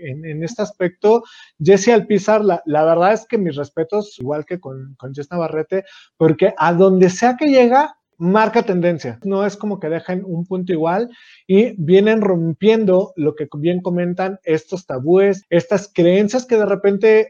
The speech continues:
malamente se han tenido de que la mujer puede más o menos y que sí, porque es bonita.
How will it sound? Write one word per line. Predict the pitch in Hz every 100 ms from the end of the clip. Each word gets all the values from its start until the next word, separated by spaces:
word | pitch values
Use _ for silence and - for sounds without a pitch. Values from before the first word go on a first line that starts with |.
| _
malamente | 170 147 165 180 220 226 208 202 190
se | 180
han | 175
tenido | 175 180 170 180
de | 170 139
que | 143
la | 139
mujer | 143 - 170 175
puede | 170 165
más | 165 165 -
o | 151
menos | 151 170 175 175 175 170 139
y | -
que | 143 139 135
sí, | - 170 175
porque | 175 - 165
es | 165
bonita. | 160 165 170 175 180 180